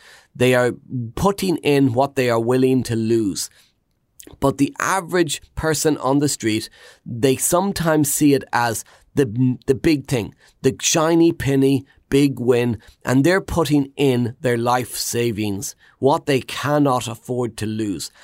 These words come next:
They're cashing in their pensions and buying crypto. They're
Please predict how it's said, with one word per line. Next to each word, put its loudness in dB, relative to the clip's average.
They're 2
cashing -2
in 2
their 4
pensions 0
and 2
buying 0
crypto. -4
They're 2